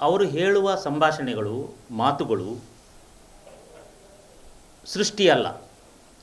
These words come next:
ಅಥವಾ ನಾಟಕಕಾರನ ಸ್ವಂತ ಕಲ್ಪನೆಯ ಮೂಸೆಯಿಂದ ಬಂದದಲ್ಲ. ಚರಿತ್ರೆಯ ಭಾಗಗಳಲ್ಲಿ, ಚರಿತ್ರೆಯ ಪುಸ್ತಕಗಳಲ್ಲಿ, ಪಬ್ಲಿಕ್ ಡೊಮೇನಿಯಲ್ಲಿ ಏನಿದೆ ಅದನ್ನು ಹೆಕ್ಕಿ ಹೆಕ್ಕಿ ನಾವು, ಆ, ತೆಗೆದು ಈ ಸತ್ಯವನ್ನೇ ಹೇಳ್ತೇನೆ ನಾಟಕವನ್ನು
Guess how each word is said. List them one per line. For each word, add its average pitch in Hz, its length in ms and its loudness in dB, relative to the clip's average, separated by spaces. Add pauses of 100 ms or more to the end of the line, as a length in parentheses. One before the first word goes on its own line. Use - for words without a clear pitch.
(180)
ಅಥವಾ 202 200 -2
ನಾಟಕಕಾರನ 170 760 0 (580)
ಸ್ವಂತ 170 260 2
ಕಲ್ಪನೆಯ 170 540 0
ಮೂಸೆಯಿಂದ 143 440 -2
ಬಂದದಲ್ಲ. 110 480 -4 (600)
ಚರಿತ್ರೆಯ 180 440 4
ಭಾಗಗಳಲ್ಲಿ, 143 600 2
ಚರಿತ್ರೆಯ 147 400 -4
ಪುಸ್ತಕಗಳಲ್ಲಿ, 139 720 -4
ಪಬ್ಲಿಕ್ 180 500 -2
ಡೊಮೇನಿಯಲ್ಲಿ 151 560 2
ಏನಿದೆ 131 500 -2 (460)
ಅದನ್ನು 185 760 0
ಹೆಕ್ಕಿ 160 260 -2
ಹೆಕ್ಕಿ 160 320 -4
ನಾವು, 127 280 -6
ಆ, - 480 -18 (100)
ತೆಗೆದು 143 380 -4
ಈ 127 120 -6
ಸತ್ಯವನ್ನೇ 127 500 -4
ಹೇಳ್ತೇನೆ 110 340 -8
ನಾಟಕವನ್ನು 107 560 -12